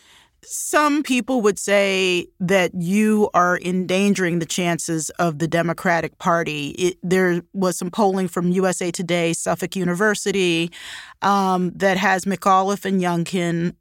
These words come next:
tied at forty-five percent and shows you at two percent. So if Youngkin, who's the Republican candidate, does win, what impact will that have on Virginia, and how will you feel about your role in it?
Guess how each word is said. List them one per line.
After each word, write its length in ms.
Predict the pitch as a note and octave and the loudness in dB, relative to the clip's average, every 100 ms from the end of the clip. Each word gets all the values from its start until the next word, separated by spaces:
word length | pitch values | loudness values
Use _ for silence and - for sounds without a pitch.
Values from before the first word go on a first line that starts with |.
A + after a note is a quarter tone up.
| - | -8
tied 380 | - G3 F#3+ F#3 | 0 2 2 -2
at 100 | E3+ | -6
forty-five 560 | - F#3 F#3 F#3 E3+ | -2 -2 0 0 -2
percent 380 | E3+ F3 F#3 F3+ | -2 -4 -2 -2
and 140 | F3 E3+ | -2 -2
shows 340 | G3 F#3+ E3 | 0 0 0
you 160 | G3+ F#3 | 0 0
at 160 | - | -2
two 180 | - F4 | 0 2
percent. 460 | - F#3+ - - - | 2 -4 -4 -6 -2
So 180 | F#3+ | -2
if 100 | F#3 | -2
Youngkin, 600 | F3+ G#3 A3+ B3+ G3+ E3+ | 0 2 2 2 -2 -2
who's 220 | F3+ F3 - | -2 -2 -2
the 220 | E3 E3+ - - - | -2 -2 -6 -12 -8
Republican 500 | F#3 G#3 F3+ - F3 | -2 -2 -2 -2 -2
candidate, 500 | G3 F#3 E3+ F3 E3+ | 0 0 0 -2 0
does 260 | G3+ A#3+ | 2 2
win, 420 | F3+ F3+ E3 F3+ A3 - - - - - _ _ _ _ - | -2 -6 -4 -4 -4 -10 -20 -20 -20 -20 _ _ _ _ -4
what 280 | F#3+ B3 | 0 2
impact 440 | B3 A#3+ A#3+ A3 A3 | 2 0 0 0 2
will 100 | G#3 | 2
that 180 | G3 G3 | 2 2
have 220 | G#3+ G3+ | 2 2
on 120 | G#3 | 0
Virginia, 420 | F#3 F#3+ G3+ D4+ | -2 0 2 2
and 260 | A#3 F#3+ G3 | 4 4 2
how 160 | G3+ F#3+ | 2 2
will 120 | G3 | 2
you 120 | G3 | 0
feel 240 | F3+ G#3 | 0 2
about 300 | F#3+ F3+ F3+ | 2 2 -2
your 100 | F#3+ | -2
role 280 | F3+ F3+ A#3+ | -2 0 -2
in 120 | - | -4
it? 160 | - - | -4 -6